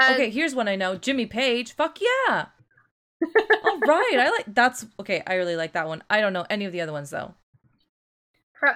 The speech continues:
Speaker 1: I know that name, the one that you mentioned.
Speaker 2: Vanessa Paradis?
Speaker 1: Yeah, why am I not blank-, I'm blanking on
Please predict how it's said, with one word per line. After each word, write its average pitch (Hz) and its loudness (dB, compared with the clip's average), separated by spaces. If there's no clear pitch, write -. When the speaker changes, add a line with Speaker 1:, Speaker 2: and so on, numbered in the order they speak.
Speaker 1:
I 262 6
know 277 4
that 302 4
name, 220 -2
the 214 -2
one 214 -2
that 220 -6
you 226 -6
mentioned. 190 -8
Speaker 2:
Vanessa 196 -4
Paradis? 190 -6
Speaker 1:
Yeah, 220 2
why 214 0
am 247 -2
I 254 -2
not 226 -4
blank-, 220 -8
I'm 214 -6
blanking 226 -8
on 208 -8